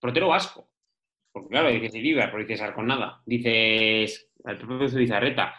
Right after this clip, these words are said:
Eh, es que es la institución. Todo el mundo, todos los equipos querían su portero vasco.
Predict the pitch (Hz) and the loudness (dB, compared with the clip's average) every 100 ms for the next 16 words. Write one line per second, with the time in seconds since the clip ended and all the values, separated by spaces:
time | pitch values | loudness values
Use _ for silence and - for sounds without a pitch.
0 | - _ _ - 117 110 107 107 - - | -20 _ _ -2 0 2 2 2 -2 -14
1 | - - 165 - 151 131 123 123 117 139 | -16 -2 -2 0 2 2 0 -2 0 4
2 | 165 120 - _ _ _ _ - 139 156 | 4 2 -4 _ _ _ _ 0 4 4
3 | 160 165 175 185 208 226 143 160 160 165 | 4 4 4 2 2 -2 0 2 4 4
4 | 160 160 160 160 160 185 190 214 214 143 | 2 2 2 0 -2 -4 -2 -2 0 0
5 | 170 190 180 165 127 120 120 104 107 170 | 0 -2 -4 -6 -2 -2 0 0 0 -2
6 | - - | -4 -12